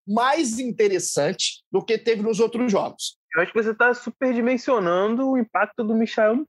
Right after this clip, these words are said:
Speaker 2: time. É,
Speaker 1: Ah,
Speaker 2: acho
Speaker 1: é?
Speaker 2: que não foi o Michael, assim, o Michael, ele fez o que ele tá fazendo todo jogo, cara. Ele corre muito, se esforça,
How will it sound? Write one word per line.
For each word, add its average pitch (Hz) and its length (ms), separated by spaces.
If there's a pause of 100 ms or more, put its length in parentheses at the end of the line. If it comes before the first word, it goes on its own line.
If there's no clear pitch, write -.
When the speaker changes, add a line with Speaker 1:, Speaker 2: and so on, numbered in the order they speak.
Speaker 2:
time. 143 340 (320)
É, 117 480
Speaker 1:
Ah, 113 80
Speaker 2:
acho 156 120
Speaker 1:
é? 196 80
Speaker 2:
que 247 60
não 285 120
foi - 160 (340)
o 196 60
Michael, 131 760
assim, 120 300
o 113 40
Michael, 208 320
ele 285 80
fez 302 200
o 311 40
que - 80
ele 359 120
tá - 200
fazendo 349 240
todo 359 200
jogo, 247 280
cara. 143 220
Ele 185 200
corre 269 260
muito, 220 280
se - 80
esforça, 202 500